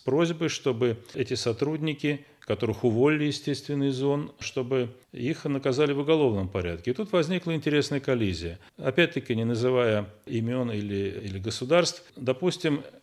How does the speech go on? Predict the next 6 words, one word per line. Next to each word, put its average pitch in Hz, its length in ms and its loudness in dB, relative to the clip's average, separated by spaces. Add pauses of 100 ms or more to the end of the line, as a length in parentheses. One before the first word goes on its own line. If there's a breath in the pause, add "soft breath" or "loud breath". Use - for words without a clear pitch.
(100)
эти 156 200 0
сотрудники 123 880 0 (100)
были 117 320 2
из 107 160 -2
государства 113 800 -2
А, 135 280 2